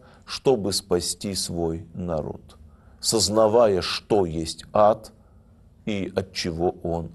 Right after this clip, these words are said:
отрекается. И поэтому лицо его пламенеет. Поэтому приходится покрываться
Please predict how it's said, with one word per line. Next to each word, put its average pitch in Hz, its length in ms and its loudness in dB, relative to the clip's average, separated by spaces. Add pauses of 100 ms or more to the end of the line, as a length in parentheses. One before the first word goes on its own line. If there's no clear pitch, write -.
отрекается. 80 760 -8
И - 20 -14
поэтому 123 580 2 (280)
лицо 95 520 -4
его 78 520 -6 (440)
пламенеет. 90 840 -4 (440)
Поэтому 117 400 4
приходится 117 640 2
покрываться 92 960 0